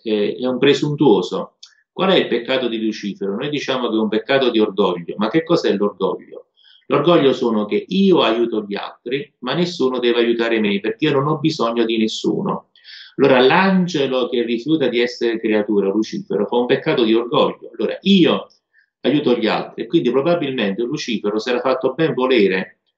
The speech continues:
da tantissimi angeli perché in qualche modo era simpatico, era affettuoso, li aiutava, era intelligente, era brillante, eh,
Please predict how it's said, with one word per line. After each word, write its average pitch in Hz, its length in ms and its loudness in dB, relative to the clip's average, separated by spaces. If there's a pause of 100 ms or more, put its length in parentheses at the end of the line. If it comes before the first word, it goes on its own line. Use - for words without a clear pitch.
(320)
da 113 120 -2
tantissimi 143 640 0
angeli 120 440 -4
perché 165 240 -6
in 151 140 -10
qualche 170 300 -2
modo 104 300 -2
era 107 140 -2
simpatico, 120 640 -4
era 123 140 -6
affettuoso, - 600 -6
li 107 100 -4
aiutava, 117 840 -2 (300)
era 110 180 -4
intelligente, 117 760 0
era 101 200 2
brillante, 110 840 -2
eh, 113 200 -12